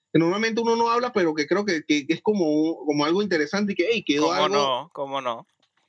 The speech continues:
Speaker 1: quedó algo de algo que uno inventó en, en su casa ahí, que con la guitarra sacando cosas, y, y ahí fueron como los inicios de la música de uno, pues, entonces eh, y más que todo el mensaje que también que transmitíamos, eh,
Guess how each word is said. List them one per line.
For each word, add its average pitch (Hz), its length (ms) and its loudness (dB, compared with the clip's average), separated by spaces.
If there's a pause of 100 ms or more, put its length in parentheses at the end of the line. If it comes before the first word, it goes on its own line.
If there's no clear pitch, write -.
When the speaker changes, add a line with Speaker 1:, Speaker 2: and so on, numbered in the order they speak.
(200)
Speaker 1:
quedó 143 300 2
algo 180 280 0
de 151 160 2
algo 170 260 0
que 160 80 -2
uno 170 220 2
inventó 160 1000 0
en, 143 300 -2
en 139 180 0
su 135 160 -8
casa 185 340 -2
ahí, 175 260 0
que 165 120 -4
con 208 140 -4
la 135 80 0
guitarra 156 400 -2
sacando 160 400 -2
cosas, 185 300 0
y, 139 180 -2
y 127 60 0
ahí 131 160 -2
fueron 170 320 0
como 165 180 0
los 135 160 2
inicios 139 320 0
de - 0 -
la 127 120 -4
música 143 340 0
de 131 100 0
uno, 135 260 -4
pues, - 200 -8
entonces 123 500 0 (680)
eh, 120 400 2
y 160 120 0
más 185 140 -4
que 202 120 -2
todo 202 180 0
el 196 80 -4
mensaje 165 400 -2
que 156 80 -2
también 143 220 -2
que 170 80 0
transmitíamos, 147 880 -4 (400)
eh, 117 840 0